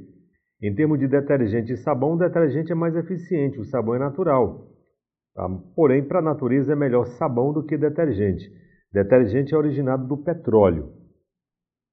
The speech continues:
Uso de catalisadores nos veículos pra diminuir a emissão de gases poluentes. Catalisadores, a função dele é acelerar a reação. Os impactos da atividade humana no meio ambiente, ó,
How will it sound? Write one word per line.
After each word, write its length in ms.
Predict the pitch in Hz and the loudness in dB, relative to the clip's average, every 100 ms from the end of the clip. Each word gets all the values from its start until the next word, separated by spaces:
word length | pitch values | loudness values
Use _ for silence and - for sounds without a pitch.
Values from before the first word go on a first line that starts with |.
| _ _ _ _ _ | _ _ _ _ _
Uso 280 | 190 214 190 | -2 2 2
de 140 | 165 | 0
catalisadores 920 | - 170 170 165 143 156 98 143 147 123 | 0 0 4 2 4 2 4 4 4 2
nos 200 | 135 101 | 0 4
veículos 480 | 120 139 139 123 | 4 4 2 -4
pra 160 | - 131 | 0 0
diminuir 420 | 131 147 131 135 | 0 0 2 4
a 20 | |
emissão 420 | 139 135 131 143 139 | 4 0 -2 -2 0
de 80 | |
gases 460 | 123 123 127 123 127 | 2 4 4 2 -4
poluentes. 600 | - 131 113 117 117 - - _ _ _ _ | 0 2 2 0 -4 -12 -20 _ _ _ _
Catalisadores, 840 | - 110 110 - 120 147 135 165 151 | -4 -4 0 -2 2 2 2 0 0
a 120 | 151 | -2
função 360 | 151 - 143 | -4 -4 -2
dele 260 | 127 147 151 | 0 2 2
é 20 | |
acelerar 580 | 147 147 175 156 143 147 | 0 -2 -2 0 2 0
a 20 | |
reação. 760 | 143 160 143 139 123 107 - - - _ _ _ _ _ _ _ _ _ _ _ _ 135 | -2 -4 -4 0 0 -2 -8 -20 -20 _ _ _ _ _ _ _ _ _ _ _ _ -2
Os 140 | 151 | 0
impactos 640 | 196 202 - 202 214 - 196 | 0 -2 0 0 0 -4 -2
da 120 | 185 | 0
atividade 600 | 180 175 160 151 156 147 | 0 -2 -4 0 0 2
humana 460 | 156 120 117 117 120 | 2 4 4 4 0
no 100 | 120 | 0
meio 180 | 117 120 | 0 0
ambiente, 460 | 143 101 92 | 2 2 0
ó, 60 | 82 | -4